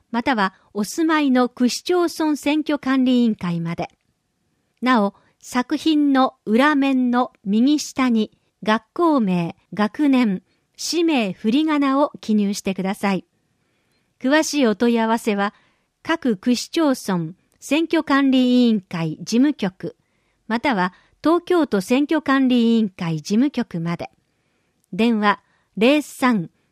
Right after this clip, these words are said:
五三二零の六九一三番です。都庁インターンシップ二千十六ホームページがあります。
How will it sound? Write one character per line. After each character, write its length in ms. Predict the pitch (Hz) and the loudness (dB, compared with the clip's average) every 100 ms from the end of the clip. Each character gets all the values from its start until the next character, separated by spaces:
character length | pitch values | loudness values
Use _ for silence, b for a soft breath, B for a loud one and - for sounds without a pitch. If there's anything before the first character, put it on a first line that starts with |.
| - | -10
五 220 | 180 277 | 0 0
三 420 | 330 349 320 233 220 | 2 0 2 2 4
二 260 | 269 269 | 4 4
零 240 | 269 262 190 | 4 2 2
の 240 | 185 190 _ _ _ - | -2 -4 _ _ _ -6
六 360 | 214 220 349 330 | -2 0 0 0
九 400 | - 320 233 - | 2 2 2 -2
一 320 | 196 - 320 311 | -10 -4 -2 0
三 280 | 339 339 | 0 0
番 220 | 220 190 160 | 0 0 0
で 140 | 214 | -4
す。 180 | - - _ _ _ _ _ _ _ _ _ _ _ _ _ _ _ _ _ | -4 -18 _ _ _ _ _ _ _ _ _ _ _ _ _ _ _ _ _
都 120 | 359 | -4
庁 320 | - 294 226 202 | 0 2 4 4
イ 140 | 233 | 2
ン 100 | 311 | 0
タ 300 | - 311 294 | 0 0 2
ー 60 | 277 | 0
ン 60 | |
シ 160 | - 247 | -2 -4
ッ 60 | - - | -6 -6
プ 220 | 170 165 - | -6 -6 -4
二 140 | 208 | -2
千 340 | 214 359 302 190 | 0 0 0 2
十 220 | 208 226 | 2 2
六 400 | 214 - 170 165 _ _ _ _ | 0 -4 -8 -10 _ _ _ _
ホ 160 | - 339 | 0 2
ー 40 | |
ム 140 | 349 | 2
ペ 140 | 320 285 | 2 2
ー 20 | |
ジ 120 | 208 | 2
が 80 | 196 | 0
あ 40 | 180 | 0
り 120 | 175 | 0
ま 120 | 220 | -2
す。 140 | - | -4